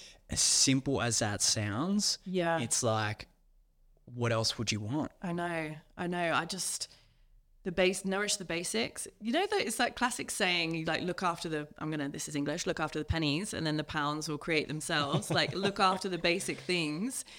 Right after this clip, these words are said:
Speaker 1: Yeah.
Speaker 2: And, and the rest is great. Like, I don't wanna get to the end of my life and, and think I was always worrying about what was coming next, or I was always pushing to
Speaker 1: Mm.
Speaker 2: make X amount of money. Like, for me, success is having a balance in my life,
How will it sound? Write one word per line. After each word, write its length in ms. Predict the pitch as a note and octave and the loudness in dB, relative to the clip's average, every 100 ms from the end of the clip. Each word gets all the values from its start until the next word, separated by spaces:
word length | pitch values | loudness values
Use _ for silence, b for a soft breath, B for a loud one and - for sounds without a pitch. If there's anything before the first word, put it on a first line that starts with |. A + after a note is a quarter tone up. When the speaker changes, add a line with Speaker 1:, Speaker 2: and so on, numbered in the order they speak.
| B | B
Speaker 1:
Yeah. 400 | A#2+ B2 F#3 C#3+ - | 0 0 0 -4 -4
Speaker 2:
And, 340 | E3 F3 F3 - | -2 -2 -2 -4
and 160 | E3 E3+ | -2 -2
the 80 | E3 | -2
rest 280 | F3 - | -2 -4
is 120 | E3+ D#3 | -6 -4
great. 340 | E3+ F#3 D#3+ | 2 4 2
Like, 180 | D#3+ D#3+ | 0 0
I 80 | F#3+ | 0
don't 120 | G#3 | 0
wanna 160 | F3+ | -2
get 240 | E3 E3+ - | 0 -2 -2
to 100 | E3+ | -4
the 100 | D#3 | -4
end 140 | E3+ | -4
of 80 | D#3+ | -4
my 140 | D#3+ | -2
life 320 | D#3 F3 D#3+ D3+ | 0 0 0 -2
and, 260 | D3 C#3+ - | -4 -4 -6
and 200 | D#3 D#3 | -4 -2
think 380 | D#3+ D3 C#3 - - | 2 2 0 -4 -6
I 60 | E3 | -4
was 120 | D#3+ | 0
always 240 | E3+ D#3+ | 2 2
worrying 360 | D3 E3 F#3 D#3 | 2 4 4 4
about 260 | D3 D3 C3+ | 2 0 2
what 140 | D#3 | -2
was 140 | D#3+ - | -2 -4
coming 240 | D3 D3 | -2 0
next, 420 | D#3+ D#3+ - - | 2 2 0 -4
or 140 | D3+ C#3+ | -2 -2
I 40 | |
was 100 | D3 | -2
always 200 | D#3+ D3+ | -4 -4
pushing 480 | - G3+ - F3+ D3+ | -4 0 2 2 2
to 120 | B2 | 0
Speaker 1:
Mm. 40 | B2 | 0
Speaker 2:
make 280 | D3 C#3+ - | 0 -2 -2
X 240 | E3 - | -4 -4
amount 220 | E3+ D3 | 0 0
of 60 | D3+ | 0
money. 340 | D#3 F#3 C#3 | -2 0 0
Like, 400 | D3 C#3 - - B B B B B _ - _ _ _ | 0 -2 -4 -10 B B B B B _ -20 _ _ _
for 80 | F3 | 0
me, 280 | F3 F3+ F3 | 4 4 4
success 480 | E3 - E3 D#3+ | 0 0 0 0
is 120 | E3 D#3 | -4 -6
having 320 | D3+ D#3+ D3 | -4 -2 -2
a 60 | - | -4
balance 600 | C#3+ C3+ C3+ C3+ - - | -2 0 2 0 -2 -4
in 160 | - C#3+ | -4 -2
my 160 | C3 | 0
life, 480 | C#3 A#2 C#3 - - | 0 0 0 -6 -14